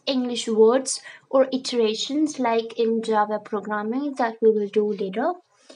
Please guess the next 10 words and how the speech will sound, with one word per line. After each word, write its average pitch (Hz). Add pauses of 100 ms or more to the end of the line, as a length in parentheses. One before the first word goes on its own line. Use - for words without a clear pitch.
(300)
So 240
they, 254 (200)
these 294
language, 254
high 240
level 269
language, 214
they're 262
converted 226
to 294